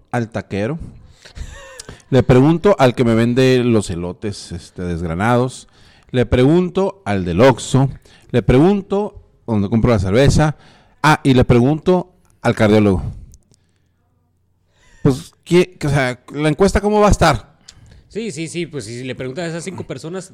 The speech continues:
Speaker 2: yo creo que el ochenta por ciento te va a responder de que no te pongas a dieta.
Speaker 1: Exactamente. O sea, o sea, está bien pelada, pues.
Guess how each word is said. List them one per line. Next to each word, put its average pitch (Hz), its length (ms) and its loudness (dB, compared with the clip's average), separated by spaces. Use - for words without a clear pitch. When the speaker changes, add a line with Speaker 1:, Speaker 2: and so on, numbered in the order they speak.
Speaker 2:
yo 127 160 -16
creo 147 220 -18
que 151 260 -10
el 127 100 -10
ochenta 147 320 -12
por - 140 -10
ciento 170 240 -10
te 151 80 -14
va 135 100 -10
a - 40 -14
responder 139 340 -14
de 135 60 -14
que 131 80 -16
no 120 100 -14
te - 80 -16
pongas 127 260 -14
a 107 60 -16
dieta. 113 320 -18
Speaker 1:
Exactamente. - 640 -6
O 127 100 -6
sea, 113 260 0
o - 40 -14
sea, 117 100 -12
está 151 140 2
bien 185 160 4
pelada, 202 560 0
pues. - 260 -8